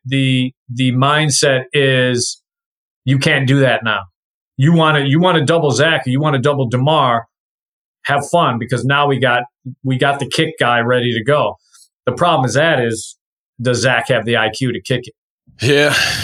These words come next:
Speaker 2: Yeah.
Speaker 1: I mean, that was the problem. That was the bitch that Vooch had was,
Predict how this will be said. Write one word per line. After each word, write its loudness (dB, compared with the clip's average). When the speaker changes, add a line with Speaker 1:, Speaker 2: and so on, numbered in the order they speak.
Speaker 2:
Yeah. 0
Speaker 1:
I 2
mean, 2
that 2
was 2
the 0
problem. 0
That 0
was -2
the 0
bitch 0
that 0
Vooch 0
had 2
was, 0